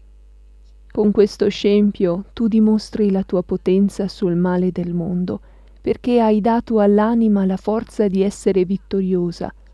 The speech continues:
usufruendo dei tuoi meriti. Per te la mia anima è importantissima, visto che l'hai amata tanto da sopportare per lei una passione così terribile.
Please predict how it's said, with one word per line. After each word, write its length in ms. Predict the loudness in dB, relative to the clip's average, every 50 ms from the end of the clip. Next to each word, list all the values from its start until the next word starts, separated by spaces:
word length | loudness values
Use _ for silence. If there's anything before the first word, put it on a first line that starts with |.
| -10 -4
usufruendo 880 | -2 -2 -2 -2 -4 -4 -2 -2 0 0 2 2 2 2 2 0 -2 -2
dei 240 | -2 -2 -2 -2
tuoi 300 | -2 -2 0 0 2 2
meriti. 580 | 2 2 0 0 -2 -4 -6 -8 -10 -10 -12 -12 -14 -20 -20 -20 -20 -20 -20 -20 -20 -20 -20 -20 -20 -20 -20 -20 -20 -20 -20 -20 -20 -20 -20 -20 -20 -20 -20 -20 -20 -20 -20 -20 -6
Per 220 | -2 -2 -2 -2 -2
te 300 | -2 0 0 2 2 2
la 120 | 0 2
mia 280 | 2 2 4 4 4 4
anima 440 | 4 4 4 4 4 4 2 0 0
è 60 | 0
importantissima, 1200 | 0 2 2 0 -2 -4 -8 -8 -6 -4 -2 -2 -2 -2 -4 -6 -6 -6 -8 -12 -8 -6 -6 -6 -8 -10 -14 -20 -20 -20 -12 -6
visto 400 | -4 -4 -4 -4 -2 -4 -2 0
che 160 | 2 2 2
l'hai 260 | 4 4 2 2 4
amata 400 | 2 2 2 0 0 -2 -4 -4
tanto 560 | -2 -2 -2 -2 -2 -4 -4 -4 -4 -6 -6 -8 -14 -20 -20 -12
da 140 | -6 -6 -6
sopportare 760 | -4 -2 -4 -4 -2 -4 -6 -6 -4 -2 -2 0 2 2 2
per 220 | 2 0 -2 0
lei 340 | 0 0 0 2 2 2 2
una 220 | 4 2 2 2 0
passione 600 | -2 -6 -6 -8 -6 -2 0 2 4 4 2 0
così 340 | -2 -4 -6 -4 -4 -6 -4
terribile. 680 | -2 -4 -4 -4 -4 -6 -6 -6 -6 -8 -8 -8 -10